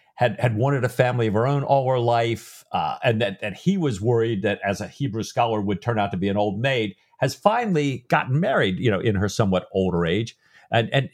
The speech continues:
he'd, he'd always hoped that she'd have lots of children of her own, you know, given the care that she had given him. And now he thinks, you know, that she's happy.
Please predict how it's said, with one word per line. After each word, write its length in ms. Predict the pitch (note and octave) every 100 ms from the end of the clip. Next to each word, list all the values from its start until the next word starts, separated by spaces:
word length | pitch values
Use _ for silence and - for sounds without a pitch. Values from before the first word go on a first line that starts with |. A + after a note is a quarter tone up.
| -
he'd, 200 | C3+ D3 -
he'd 140 | F3+
always 440 | F3 G3 G#3 F#3 -
hoped 220 | F#3 F3+
that 160 | G#2 -
she'd 140 | C3+
have 180 | A2 G2+
lots 480 | G2+ G#2+ A#2+ A2+ -
of 140 | G2
children 560 | - A#2 G2+ G#2 F#2+ G2 -
of 140 | G#2
her 220 | F#2+ G2+ A2
own, 320 | G2 E2 D#2+
you 80 | F#2+
know, 80 | E2+
given 300 | F#2 G2+ F2+
the 80 |
care 300 | - G#2+ G2
that 200 | F2+ F2+
she 240 | - A#2 G2
had 300 | F2+ E2 E2+
given 320 | G2 F2+ E2+
him. 360 | - F2+ D2 D2
And 120 | G#2+
now 200 | B2+ D3
he 100 | C3+
thinks, 300 | C#3 B2 - - - -
you 100 | B2
know, 220 | G#2+ F2+ - - - _
that 180 | - F2+
she's 280 | - A2 G2
happy. 920 | - - - F#3 G#3 - B2+ C3 B2